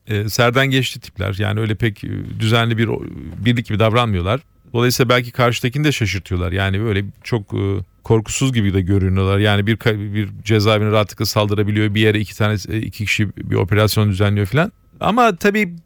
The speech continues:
bir kenti ele geçirdiler ve bir takım yerleşim yerlerini ele geçirdiler. Yani bu birimlerin yaşaması için hizmet gereken yerler. Bir, yani Musul gibi bir kent öyle çok rastgele yönetilemeyecek. Yani insanların ihtiyaçları da ortaya çıkacak. Burada, e, onların, e,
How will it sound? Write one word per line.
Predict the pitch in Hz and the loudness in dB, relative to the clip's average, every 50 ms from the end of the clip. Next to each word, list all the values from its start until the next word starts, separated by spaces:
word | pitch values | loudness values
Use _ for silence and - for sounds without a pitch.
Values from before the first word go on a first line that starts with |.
| - | -4
bir | 175 208 190 | -4 -4 -2
kenti | - - 185 180 190 180 233 | 0 2 2 2 2 2 2
ele | 226 214 208 | 4 4 4
geçirdiler | 156 139 123 - - 110 101 123 165 190 190 | 2 2 0 0 -4 -4 0 2 2 4 4
ve | 180 156 | 2 0
bir | 147 | 0
takım | - 180 175 196 165 | -4 -4 -2 0 2
yerleşim | 151 147 143 147 147 - - 170 156 | 4 4 4 2 0 0 0 0 2
yerlerini | 139 139 135 147 165 190 | 2 2 2 2 2 2
ele | 180 151 | 2 2
geçirdiler. | 104 98 98 - - 95 87 95 95 92 | 2 0 -2 -2 -4 -2 0 0 0 2
Yani | 107 120 123 117 | 2 2 2 2
bu | 127 175 196 165 135 123 | 2 0 0 0 -2 0
birimlerin | 123 120 131 127 120 120 131 165 180 175 | 0 2 2 2 2 2 2 2 -2 0
yaşaması | 156 127 123 117 - 135 123 127 131 - - 202 | 0 0 0 2 0 0 0 0 0 -2 -2 -4
için | 180 - 135 117 | -4 -2 -2 0
hizmet | 113 113 120 151 180 175 - - - - _ _ - 110 | 0 0 2 2 0 0 -2 -6 -10 -12 _ _ -10 -2
gereken | 113 107 98 101 - 110 104 | 0 0 0 0 0 0 0
yerler. | 101 98 98 98 95 92 87 90 101 | 2 2 2 2 2 0 0 0 0
Bir, | 117 120 110 107 | 0 0 -2 0
yani | 107 107 104 107 | -2 0 0 2
Musul | 123 131 - - 123 | 0 0 0 0 0
gibi | 104 110 107 107 | 0 0 0 0
bir | 113 | -2
kent | - - 151 160 170 160 - | 0 0 0 0 0 0 0
öyle | 131 120 120 | -2 -2 0
çok | - 139 123 - - _ - - | -4 -4 -4 -6 -12 _ -6 -2
rastgele | 127 127 120 - - 127 151 | -2 -2 -2 -2 -2 -2 0
yönetilemeyecek. | 175 160 139 131 131 - - 160 156 143 113 95 82 90 90 - - | 2 2 2 2 2 0 2 2 2 2 2 0 0 -2 -4 -4 -2
Yani | 92 92 95 95 | -2 -2 0 -2
insanların | 95 92 - 113 113 117 123 | -2 0 0 2 2 2 2
ihtiyaçları | 123 110 - - 117 117 113 - - 135 143 | 0 -2 -2 0 2 2 2 2 2 0 2
da | 131 120 | 4 2
ortaya | 95 92 87 - 90 85 | 2 2 0 -2 -4 -4
çıkacak. | - - - 90 85 87 87 - - _ _ _ _ - | -4 -8 -6 -4 -4 -4 -4 -8 -14 _ _ _ _ -20
Burada, | - - - 208 247 220 233 214 175 143 | -14 -8 -4 -4 0 2 4 4 4 4
e, | 127 - 120 117 117 117 113 113 113 | 2 2 2 4 4 4 4 2 2
onların, | 113 - 139 143 147 156 160 170 165 151 | 0 0 0 0 2 2 2 2 2 2
e, | 139 120 113 110 110 117 | 2 2 2 2 0 -2